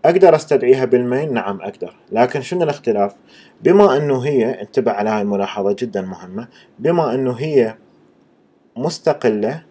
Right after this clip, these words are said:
ففقط أكتب اسمها. يعني لما أريد أستدعيها فقط أكتب اسمها بدون ما أسبق كتابة الاسم بشيء معين.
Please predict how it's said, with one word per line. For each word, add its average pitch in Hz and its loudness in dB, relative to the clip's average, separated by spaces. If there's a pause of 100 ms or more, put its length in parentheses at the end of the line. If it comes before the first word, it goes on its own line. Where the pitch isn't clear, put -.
(200)
ففقط - -2 (200)
أكتب - 2
اسمها. - -10 (1900)
يعني 95 -6
لما 98 -4
أريد 131 0
أستدعيها 107 -2
فقط 156 -2
أكتب 170 0
اسمها 95 -8
بدون 110 -2
ما 143 -2 (240)
أسبق 123 -6 (440)
كتابة 120 0
الاسم 113 -6
بشيء 107 -6
معين. 92 -10